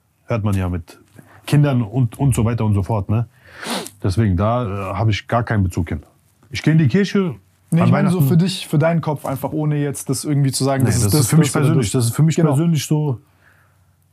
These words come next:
Speaker 1: wo ich sage, ähm, damit kann ich leben, so, weißt du?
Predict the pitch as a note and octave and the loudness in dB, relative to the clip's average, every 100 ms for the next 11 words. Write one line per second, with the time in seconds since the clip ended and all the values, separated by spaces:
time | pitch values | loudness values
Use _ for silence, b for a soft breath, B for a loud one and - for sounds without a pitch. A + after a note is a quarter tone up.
0 | _ - A#2+ - B2 B2+ B2 A#2+ A#2 G#2+ | _ -2 -2 0 0 0 0 -2 -2 -2
1 | G#2+ G2+ G2 F2 _ _ _ _ _ _ | 0 0 -2 -6 _ _ _ _ _ _
2 | _ _ - - A2+ B2 G2 _ - - | _ _ -12 -2 0 0 -2 _ -20 -14
3 | - A2+ G2 G#2+ G#2 D#2+ _ _ _ F2+ | -4 -2 0 0 -2 -4 _ _ _ -10
4 | D2+ E2+ F#2+ C#3 | -8 -8 -4 -4